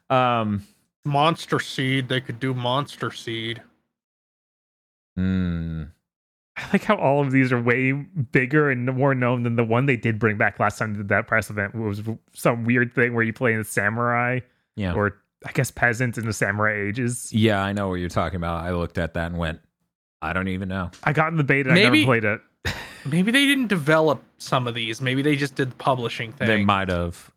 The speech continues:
Speaker 1: Um, did anyone who, who owns Dragon Seed? We need another one of those.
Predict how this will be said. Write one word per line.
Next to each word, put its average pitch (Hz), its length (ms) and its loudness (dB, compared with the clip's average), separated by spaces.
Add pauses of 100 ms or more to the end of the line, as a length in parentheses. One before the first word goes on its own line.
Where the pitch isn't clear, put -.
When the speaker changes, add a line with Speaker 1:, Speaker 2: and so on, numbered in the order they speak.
(100)
Speaker 1:
Um, 117 480 2
did 117 240 2
anyone 165 800 2 (580)
who, 269 280 2
who 269 260 4
owns 285 220 2
Dragon 113 500 0
Seed? 85 340 -4
We 95 140 -2
need 156 180 0
another 135 320 2
one 113 160 0
of 104 80 -4
those. 87 460 -4